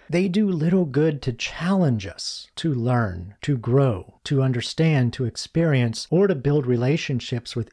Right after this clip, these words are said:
anyone outside of that said echo chamber. And as Jonathan Swift said,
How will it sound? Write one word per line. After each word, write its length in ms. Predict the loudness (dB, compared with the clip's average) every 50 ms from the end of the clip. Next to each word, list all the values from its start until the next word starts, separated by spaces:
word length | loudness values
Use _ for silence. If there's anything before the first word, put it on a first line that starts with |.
| _ 0
anyone 540 | 2 4 4 4 4 2 2 2 2 2
outside 560 | 2 0 0 -2 -4 -6 -4 -4 -2 -2 -2 -4
of 80 | -4 -4
that 260 | -4 -6 -6 -8 -10
said 340 | -10 -8 -8 -8 -8 -8 -8 _ -4
echo 300 | -4 -2 -2 -6 -8 -8
chamber. 520 | -8 -8 -8 -8 -10 -12 -16 -18 -20 -20 _ _ _ _ _ _ _ _ _ _ 2
And 100 | 4 4
as 140 | 4 4 2
Jonathan 560 | 0 0 2 4 4 2 2 2 2 2 2
Swift 400 | 2 0 -2 0 0 0 0 -2
said, 420 | -6 -6 -4 -4 -4 -4 -6 -8